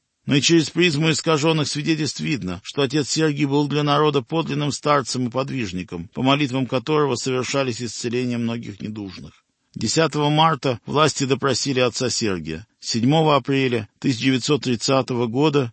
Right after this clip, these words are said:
тройка Г П У приговорила отца Сергия к пяти годам ссылки в Северный край.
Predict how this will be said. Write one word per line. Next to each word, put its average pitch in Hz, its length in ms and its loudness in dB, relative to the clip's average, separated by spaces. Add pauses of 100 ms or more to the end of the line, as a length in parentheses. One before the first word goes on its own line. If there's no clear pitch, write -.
(160)
тройка 135 460 4
Г 107 140 0
П 123 120 -2
У 135 160 4
приговорила 127 600 4
отца 120 240 0
Сергия 127 480 0
к - 80 -20
пяти 131 280 -2
годам 135 380 2
ссылки 135 560 -2
в 101 80 -10
Северный 117 480 0
край. 92 460 -4